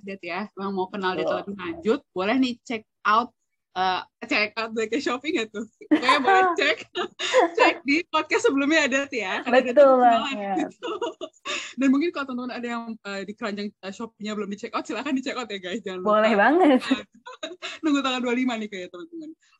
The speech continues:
Speaker 1: Oke, kita terlalu jauh. Kita balik lagi nih. Tadi Deta, eh, ini ya, eh, aku perkenalan ya. Jadi sekali lagi halo semua, selalu berbagi. Nama aku Laras. Eh, nama panjang aku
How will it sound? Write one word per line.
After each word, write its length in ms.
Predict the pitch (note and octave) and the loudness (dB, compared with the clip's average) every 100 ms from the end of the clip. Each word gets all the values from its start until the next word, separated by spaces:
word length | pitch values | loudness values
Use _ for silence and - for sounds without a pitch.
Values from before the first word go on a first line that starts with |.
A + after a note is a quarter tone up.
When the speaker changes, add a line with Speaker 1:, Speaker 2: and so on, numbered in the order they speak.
| A#3 | -6
Speaker 1:
Oke, 160 | C4+ F4 | -2 -2
kita 160 | A#3 - | -4 -10
terlalu 240 | - A3 G#3+ | -6 -6 -4
jauh. 320 | G3+ F3+ E3 - | -8 -8 -12 -12
Kita 240 | D4 D#4+ | -4 -2
balik 240 | C#4 C#4 | -2 -2
lagi 160 | C4 A#3+ | -6 -6
nih. 240 | G#3+ G#3 | -8 -10
Tadi 200 | G#3 G#3+ B3 | -8 -8 -6
Deta, 400 | A3 A#3 C#4 - | -8 -6 -8 -10
eh, 280 | - F3 F3 | -14 -12 -10
ini 160 | A3 G3+ | -10 -10
ya, 240 | D#3 G#3 | -10 -14
eh, 280 | _ - D#3 | _ -18 -16
aku 160 | - - | -16 -18
perkenalan 480 | D#3+ F3 D3 F3 E3+ | -16 -16 -14 -14 -14
ya. 240 | C#3 G3 _ _ _ _ | -14 -18 _ _ _ _
Jadi 480 | E3+ D#3 G3 A3 A3+ A3+ | -16 -14 -12 -10 -12 -12
sekali 320 | - E3 A3 | -14 -12 -10
lagi 20 | B3 | -12
halo 320 | F3 F#3+ D#4+ | -10 -12 -8
semua, 320 | D4+ C4 B3+ | -6 -6 -6
selalu 240 | D4+ A#3 | -8 -10
berbagi. 480 | A3+ G3+ F3 F#3 A3 | -8 -10 -14 -12 -8
Nama 320 | C#4+ A#3+ F3+ | -6 -6 -10
aku 240 | - B3+ B3 | -10 -10 -8
Laras. 640 | F#3+ - D3+ G#3+ G4 - _ _ _ | -8 -8 -8 -8 -10 -14 _ _ _
Eh, 320 | - G3 G3 F#3 | -10 -6 -6 -4
nama 160 | F#3 | -4
panjang 240 | F#3+ F3+ F#3+ | -4 -6 -6
aku 240 | F3 | -6